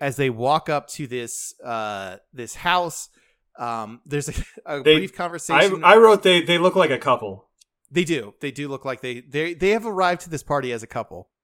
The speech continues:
Speaker 1: They walk up to the house. Uh, Yuri comments that the house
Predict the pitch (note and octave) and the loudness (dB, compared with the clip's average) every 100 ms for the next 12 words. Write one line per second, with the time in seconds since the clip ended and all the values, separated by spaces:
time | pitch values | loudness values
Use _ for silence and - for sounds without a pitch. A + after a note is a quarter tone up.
0 | _ C3 C#3 B2+ B2 D3+ F3+ G3 G3+ F3+ | _ -8 -6 -6 -4 -4 -2 -6 -8 -10
1 | D3 C#3 B2 A#2+ - - - B2+ A#2+ B2 | -8 -6 -6 -6 -10 -16 -12 -10 -10 -12
2 | C#3 A#2 D#3+ F#3+ G3+ - E3 D#3 D3+ - | -18 _ -10 -8 -12 -16 -14 -12 -14 -14
3 | C#3 C3+ - D3 D3 - | -12 -12 -6 -6 -6 -12